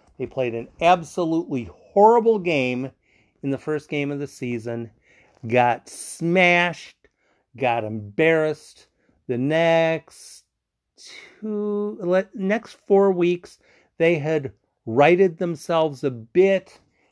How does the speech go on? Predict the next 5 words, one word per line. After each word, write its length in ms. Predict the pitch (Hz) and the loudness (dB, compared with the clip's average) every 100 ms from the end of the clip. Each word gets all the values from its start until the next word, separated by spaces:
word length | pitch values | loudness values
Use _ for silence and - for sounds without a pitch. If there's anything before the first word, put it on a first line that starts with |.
| _ _ _ - | _ _ _ -10
and 880 | 156 147 151 143 143 143 139 139 113 _ _ _ _ _ _ _ _ _ _ _ _ _ _ _ _ - | -4 -2 0 0 0 0 -2 -6 -12 _ _ _ _ _ _ _ _ _ _ _ _ _ _ _ _ -2
were 140 | 147 | 0
on 320 | 156 160 160 143 | 2 2 0 -2
the 60 | |
cusp 680 | - - 180 190 - - | -4 -4 0 0 -2 -16